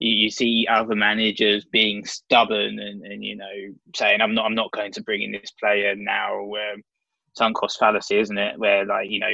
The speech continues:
if you missed out on the hat trick, that's it. I'm not playing Sterling. I'm gonna stick with the players I've got and stick with the tools I've got and hope they deliver the,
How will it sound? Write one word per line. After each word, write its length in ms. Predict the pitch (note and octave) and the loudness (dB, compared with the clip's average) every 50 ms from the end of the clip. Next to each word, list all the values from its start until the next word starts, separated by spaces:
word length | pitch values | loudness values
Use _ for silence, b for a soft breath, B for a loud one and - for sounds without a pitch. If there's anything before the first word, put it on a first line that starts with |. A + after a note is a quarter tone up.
| - - | -2 -4
if 180 | G#2+ - - | -8 -6 -6
you 80 | G#2 G2+ | -6 -4
missed 220 | G#2+ G2+ - - | -4 -4 0 0
out 100 | G#2 G#2 | 0 0
on 80 | G#2+ G#2+ | 0 -2
the 60 | G#2 | -4
hat 160 | G2+ A#2 G#2+ | -4 -4 -6
trick, 160 | - - G#2 | -8 -10 -6
that's 240 | G#2 A2 G#2+ - - | -6 -6 -6 -4 -4
it. 140 | A#2+ G#2+ G2+ G#2 | -4 -2 -2 -2
I'm 180 | G#2+ G#2+ G#2 | -4 -4 -4
not 140 | G#2+ G#2+ G#2+ - - | -8 -10 -10 -10 -12
playing 200 | - A2 G#2 G2+ | -10 -10 -10 -10
Sterling. 340 | - - G#2+ G#2 G#2 G#2 G2+ | -8 -4 -4 -2 -2 -2 -4
I'm 80 | G#2 G#2 | -6 -6
gonna 240 | G#2+ G#2+ G#2 G2+ | -6 -4 -4 -6
stick 240 | - - - - - - | -6 -6 -6 -6 -6 -6
with 80 | A#2+ A2 | -10 -12
the 60 | G#2 | -12
players 280 | - - B2 G#2+ G#2 G2+ | -2 2 4 4 4 4
I've 100 | G#2 - | 0 -4
got 180 | _ A2 G#2 G2+ | _ 0 0 0
and 100 | G#2 G2+ | -2 -4
stick 160 | - A#2 F#2 | -8 -8 -8
with 80 | A2 G#2 | -8 -12
the 60 | G2+ - | -10 -8
tools 180 | - G#2 G2+ G2+ | -10 -10 -10 -12
I've 80 | G2+ | -10
got 180 | - G#2+ G2+ F#2+ G2+ G#2 | -8 -6 -6 -6 -8 -12
and 80 | G#2 G2+ - A2+ | -14 -12 -10 -10
hope 100 | G#2 G2+ - | -10 -6 -6
they 100 | G#2+ G#2 | -8 -6
deliver 300 | G2 G#2 G2+ G2+ G2+ - G#2+ G#2 | -6 -8 -10 -10 -10 -10 -10 -12
the, 100 | G2+ | -12